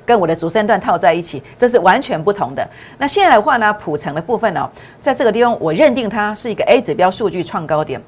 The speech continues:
次高点洗盘，这是主升段。那主升段的话呢，这个地方整理的过程量缩的，它今天是量价巨扬，好，所以其实，呃，要特别注意这个，呃，是一个持续是多方控盘，那但是还是只能攻不能守。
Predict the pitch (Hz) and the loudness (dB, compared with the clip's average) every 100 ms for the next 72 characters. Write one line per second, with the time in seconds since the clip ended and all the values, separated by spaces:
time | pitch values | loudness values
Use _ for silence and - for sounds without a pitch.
0 | - - - - 247 196 165 135 - 131 | -20 -18 -8 -4 2 2 0 -8 -12 -12
1 | 131 233 240 202 131 196 180 175 165 - | -8 -6 -6 -6 -8 -6 -4 -4 -4 -6
2 | - - - 247 247 247 359 339 247 233 | -20 -12 -2 -2 0 0 4 4 4 2
3 | 247 202 202 196 185 214 220 190 202 160 | 2 0 -2 -2 -2 -2 -4 -4 -4 -2
4 | 143 185 131 131 247 220 143 - 175 156 | -2 -2 -4 -2 2 2 0 -4 -4 -4
5 | 123 - - 220 262 254 254 240 190 175 | -6 -12 -6 -4 -2 -2 0 0 -2 -2
6 | 180 - 190 107 95 - - - 180 285 | -4 -4 -10 -10 -14 -18 -12 -6 -4 -4
7 | - 240 180 151 - - - 175 147 131 | -4 -6 -4 -4 -6 -20 -4 0 0 -2
8 | - - - 262 277 175 165 220 190 - | -6 -6 -4 -2 -2 -4 -4 -4 -4 -4
9 | 233 165 147 127 - - 151 135 240 190 | 0 2 0 -4 -8 -4 -4 -4 -4 -4
10 | - 175 226 208 208 208 196 190 190 208 | -4 -6 -4 -4 0 0 0 -2 -4 -6
11 | 143 113 - - - - 220 269 254 233 | -6 -12 -12 -20 -20 -8 -2 -2 0 0
12 | 202 226 220 151 160 214 202 196 156 - | 0 -2 -2 -2 0 -2 0 -2 -4 -6
13 | - | -8